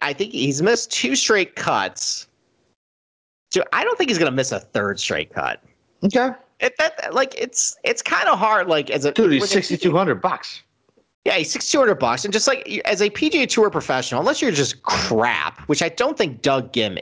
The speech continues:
Speaker 1: is,
Speaker 2: No.
Speaker 1: it's hard to miss three straight cuts.
Speaker 2: The man was the fucking tied for the fifty-six hole lead at T P C.
Speaker 1: Yeah, at the Players.
Speaker 2: Oh gosh, yeah.
Speaker 1: Yeah, uh, he, he's got some talent. So
Speaker 2: Yeah.
Speaker 1: as long as he just,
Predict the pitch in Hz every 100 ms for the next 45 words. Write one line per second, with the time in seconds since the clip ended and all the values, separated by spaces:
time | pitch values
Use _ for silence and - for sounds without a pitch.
0 | - 104 82 69 - - - 175 185 190
1 | - - 240 175 165 - 131 131 120 -
2 | 95 - - 62 - - - 165 165 220
3 | 233 202 170 170 196 165 131 120 - _
4 | _ _ _ _ - - 165 180 - 120
5 | 113 - 160 156 160 147 151 131 101 107
6 | 160 123 76 95 - - 160 120 113 156
7 | - - _ _ 233 185 131 170 117 -
8 | - - _ - 165 110 - - 147 151
9 | - 254 - - _ - 214 262 294 294
10 | - - 262 320 302 240 233 143 - 113
11 | 78 78 - 165 156 156 185 339 370 233
12 | 135